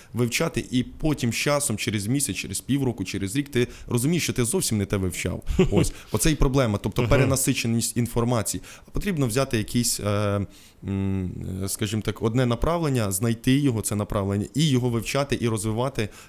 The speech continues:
Speaker 1: е, і качати себе як, е, спеціаліста і трейдера. Ось. А, м,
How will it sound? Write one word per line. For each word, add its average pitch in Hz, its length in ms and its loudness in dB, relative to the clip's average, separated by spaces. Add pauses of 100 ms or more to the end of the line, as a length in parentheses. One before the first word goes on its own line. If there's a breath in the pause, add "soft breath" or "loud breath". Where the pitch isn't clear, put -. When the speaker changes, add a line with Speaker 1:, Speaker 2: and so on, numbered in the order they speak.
(120)
Speaker 1:
е, 95 220 0
і 104 220 2
качати 110 360 -2
себе 104 240 2
як, 104 240 -2
е, 98 220 0
спеціаліста 104 600 0
і 92 60 0
трейдера. 92 460 -2 (280 loud breath)
Ось. 92 260 -4 (440 loud breath)
А, 95 260 0
м, 92 160 -4